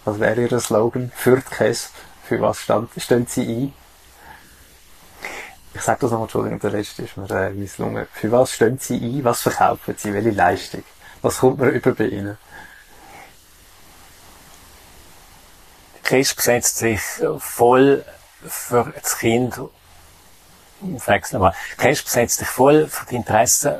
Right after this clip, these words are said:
Speaker 2: von der Kinder und für ihr Wohl ein.
Speaker 1: Und bei all diesen Fällen, wo das Letzte rauskommt, haben nicht mal mehr Sie etwas können machen, kann man das so sagen?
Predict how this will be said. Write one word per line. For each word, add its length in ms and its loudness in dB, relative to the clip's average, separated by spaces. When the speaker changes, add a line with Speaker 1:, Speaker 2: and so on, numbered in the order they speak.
Speaker 2:
von 240 -2
der 140 0
Kinder 420 2
und 160 -2
für 240 -2
ihr 260 0
Wohl 320 6
ein. 260 -8
Speaker 1:
Und 160 -6
bei 140 6
all 100 4
diesen 220 2
Fällen, 440 2
wo 340 -8
das 100 -2
Letzte 340 -2
rauskommt, 640 -2
haben 240 -6
nicht 220 0
mal 160 4
mehr 160 4
Sie 340 -2
etwas 380 -4
können 240 0
machen, 340 -4
kann 140 -2
man 80 -4
das 100 -4
so 300 -4
sagen? 400 -8